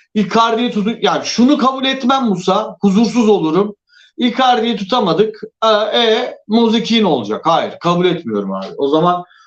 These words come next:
Lukaku'yu falan getireceksin. Firmino'yu getireceksin.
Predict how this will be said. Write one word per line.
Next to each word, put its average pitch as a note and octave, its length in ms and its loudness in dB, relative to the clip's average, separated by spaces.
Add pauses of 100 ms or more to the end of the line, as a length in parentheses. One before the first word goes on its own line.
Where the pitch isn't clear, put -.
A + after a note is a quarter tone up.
(120)
Lukaku'yu G3 480 2
falan E3+ 320 0
getireceksin. G#2+ 540 -8
Firmino'yu E3+ 560 2
getireceksin. - 680 -10